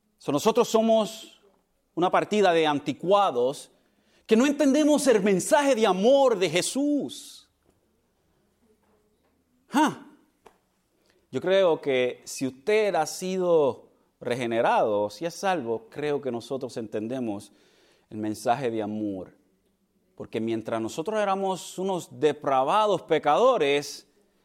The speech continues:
en ese, en ese estado de suciedad, Dios nos salvó a nosotros. Por su amor.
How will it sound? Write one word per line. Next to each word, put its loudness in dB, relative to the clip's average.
en 2
ese, 2
en 4
ese 4
estado 2
de 2
suciedad, 4
Dios 4
nos -2
salvó 0
a 2
nosotros. -4
Por -6
su -14
amor. -4